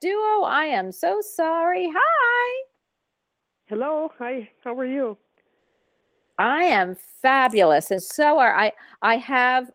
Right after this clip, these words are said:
Speaker 1: Annabelle Miller and Brenda Ban-, Brand, the fabulous super duo women,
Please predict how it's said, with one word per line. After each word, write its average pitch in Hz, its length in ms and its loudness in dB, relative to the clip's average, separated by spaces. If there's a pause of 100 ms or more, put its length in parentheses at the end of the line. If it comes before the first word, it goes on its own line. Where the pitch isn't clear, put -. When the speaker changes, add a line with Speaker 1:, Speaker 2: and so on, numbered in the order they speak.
(100)
Speaker 1:
Annabelle 226 480 0
Miller 233 420 0
and 185 140 -6
Brenda 196 320 0
Ban-, 190 380 0
Brand, 208 500 0 (400)
the 196 80 4
fabulous 226 1000 2
super 247 540 2
duo 226 480 6
women, 220 380 0